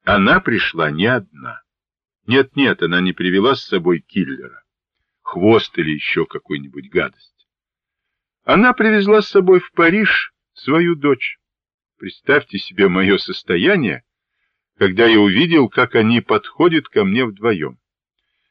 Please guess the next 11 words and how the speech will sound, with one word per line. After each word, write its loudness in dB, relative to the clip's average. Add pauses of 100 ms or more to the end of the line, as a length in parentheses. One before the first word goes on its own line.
(560)
Я 0
думал, 2
что -2
тут -2
же 0
умру, 2 (800)
или 0
со 0
мной 0
случится -4
удар. -8